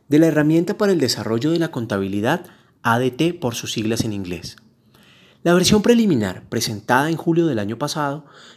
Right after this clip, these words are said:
no incluía, uno, información sobre cómo las pymes acceden a recursos de financiamiento, dos, comentarios y recomendaciones a la infraestructura de generación de información empresarial, y tres,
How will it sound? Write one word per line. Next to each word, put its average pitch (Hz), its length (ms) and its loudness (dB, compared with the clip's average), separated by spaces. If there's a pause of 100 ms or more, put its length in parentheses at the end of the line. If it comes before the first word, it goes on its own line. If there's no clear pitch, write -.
no 156 180 4
incluía, 147 640 2
uno, 117 300 -2
información 110 580 -6
sobre 151 320 -2
cómo 143 260 -2
las 165 180 -2
pymes 113 280 -4
acceden 107 400 -6
a 113 60 -4
recursos 107 420 -8
de 101 80 -4
financiamiento, 120 760 -2 (180)
dos, 120 340 0
comentarios 98 640 -6
y 180 40 -2
recomendaciones 120 800 -4
a 117 40 -2
la 120 60 0
infraestructura 117 680 -6
de 117 80 0
generación 107 520 -8
de 101 60 -6
información 107 540 -8
empresarial, 180 600 0 (420)
y 127 80 -10
tres, 120 340 -2